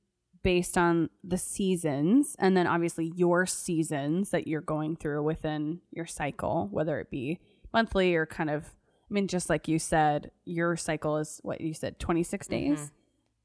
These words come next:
Speaker 1: and mine is thirty-four to the letter, or thirty-three. And, and again, the episode that's coming out with the two of you,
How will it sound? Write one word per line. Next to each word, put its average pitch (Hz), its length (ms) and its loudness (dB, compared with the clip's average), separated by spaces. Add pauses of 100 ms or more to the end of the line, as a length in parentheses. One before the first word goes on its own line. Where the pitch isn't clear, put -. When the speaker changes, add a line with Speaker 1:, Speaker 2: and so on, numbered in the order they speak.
Speaker 1:
and 202 140 2
mine 165 200 2
is 160 120 -2
thirty-four 156 840 -2 (120)
to - 120 -4
the 165 80 -2
letter, 147 460 -2
or 139 100 -6
thirty-three. 147 720 -6 (380)
And, 175 400 -4 (200)
and 165 360 -2
again, 180 520 2
the 175 140 2
episode - 360 0
that's 143 100 -10
coming 170 240 2
out 156 140 0
with - 100 -4
the 165 80 0
two 165 200 2
of 160 80 0
you, 151 400 0